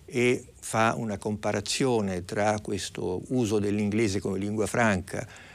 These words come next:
eh, con la lingua nazionale, si accorge che magari anche inavvertitamente, inconsciamente si usano registri diversi, si usano proprio frasi diverse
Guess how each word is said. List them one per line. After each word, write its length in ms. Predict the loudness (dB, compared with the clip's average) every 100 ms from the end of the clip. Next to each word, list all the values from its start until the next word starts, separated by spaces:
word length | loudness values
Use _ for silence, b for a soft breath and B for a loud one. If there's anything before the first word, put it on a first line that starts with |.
| B -16
eh, 160 | -12
con 240 | -2 0 2
la 100 | 2
lingua 260 | 2 2
nazionale, 500 | 2 0 0 2 4 2
si 120 | 0
accorge 580 | 0 2 2 2 0 0
che 320 | 0 2 2
magari 380 | 0 2 2 2
anche 240 | 0 0
inavvertitamente, 840 | 0 2 0 -2 -2 0 0 0 0
inconsciamente 880 | -2 -2 0 0 2 0 0 0 -2
si 120 | 0
usano 360 | -2 0 0
registri 540 | 0 -2 -2 -4 -4 -2
diversi, 520 | 0 2 2 0 -6
si 140 | -4
usano 320 | -2 -2 -2 -2
proprio 260 | -4 -4
frasi 420 | -4 0 0 0
diverse 560 | -2 0 0 0 -4 -6